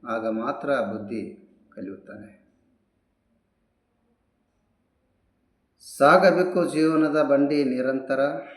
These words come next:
ಇರಬೇಕು ನಿನ್ನ ನಂಬಿಕೆ ಜೀವನ ಪರ್ಯಂತರ. ಯಾವ ಭೇದ ಭಾವ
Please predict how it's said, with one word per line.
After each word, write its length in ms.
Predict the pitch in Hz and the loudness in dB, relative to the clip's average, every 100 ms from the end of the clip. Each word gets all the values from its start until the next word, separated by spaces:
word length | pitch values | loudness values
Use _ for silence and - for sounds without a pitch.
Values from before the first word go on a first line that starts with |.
| - - _ _ _ _ _ _ _ _ _ _ _ - | -20 -20 _ _ _ _ _ _ _ _ _ _ _ -8
ಇರಬೇಕು 580 | 127 131 151 156 - 143 | -4 0 0 0 0 -2
ನಿನ್ನ 280 | 131 131 | 0 -2
ನಂಬಿಕೆ 560 | 131 120 123 127 - 127 120 - - - 110 | -4 -4 -6 -6 -8 -6 -6 -8 -14 -16 -12
ಜೀವನ 280 | 113 117 117 | -8 -6 -6
ಪರ್ಯಂತರ. 500 | 113 113 110 110 113 113 95 _ _ _ _ _ _ _ _ _ _ _ _ _ _ _ _ _ _ - | -8 -8 -8 -10 -12 -14 -18 _ _ _ _ _ _ _ _ _ _ _ _ _ _ _ _ _ _ -2
ಯಾವ 380 | 131 143 139 | 2 4 4
ಭೇದ 240 | 139 165 170 | 4 2 2
ಭಾವ 300 | 147 139 | 2 2